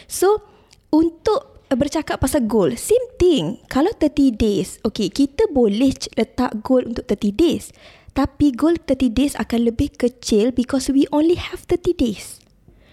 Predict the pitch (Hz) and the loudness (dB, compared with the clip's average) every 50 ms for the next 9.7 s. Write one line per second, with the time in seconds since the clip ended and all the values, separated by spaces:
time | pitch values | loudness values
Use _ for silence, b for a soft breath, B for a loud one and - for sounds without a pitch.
0 | b b b b - 226 - - 330 403 _ _ - - 349 392 415 - _ _ | b b b b -4 -4 0 -2 -2 -2 _ _ -2 0 0 0 0 -2 _ _
1 | - 208 190 214 269 - - - 240 240 226 233 233 233 220 214 202 220 208 202 | -4 -4 -2 -6 -12 -14 -4 -2 0 0 0 0 0 -2 -2 0 0 0 0 0
2 | 214 196 - _ - _ _ - 233 262 - 277 285 277 294 - 311 302 - 330 | -2 -4 -4 _ -20 _ _ -2 -2 0 0 -2 -2 -2 0 -2 -2 0 2 2
3 | 311 302 285 - 302 294 294 - - 294 311 311 285 269 262 262 254 - 254 254 | 2 2 2 2 0 0 0 0 2 2 2 4 2 2 0 0 -2 -2 0 2
4 | 262 262 269 285 302 302 302 254 233 233 240 240 - 240 233 233 233 - 269 262 | 4 4 4 4 4 4 4 2 2 0 -2 -2 0 0 0 0 0 0 0 0
5 | 254 226 226 220 220 208 233 226 226 233 233 233 - _ _ _ - 208 - - | 2 2 2 2 2 2 2 0 0 2 0 0 -2 _ _ _ -12 -10 -4 -2
6 | 277 403 B B B B B B - - - - 247 233 240 240 233 233 214 208 | -4 -4 B B B B B B -10 -10 -2 0 2 2 2 2 0 0 0 0
7 | 202 208 196 196 175 - - - _ _ _ _ _ _ _ _ _ _ _ B | 0 2 0 0 0 -4 -10 -20 _ _ _ _ _ _ _ _ _ _ _ B
8 | B B B B B B B B - - 311 392 415 392 349 339 349 - 285 269 | B B B B B B B B -2 0 0 2 4 2 2 2 0 -2 0 2
9 | 269 269 254 233 196 170 147 131 226 254 269 320 - - | 4 4 4 4 4 2 0 -2 -2 -2 0 0 2 0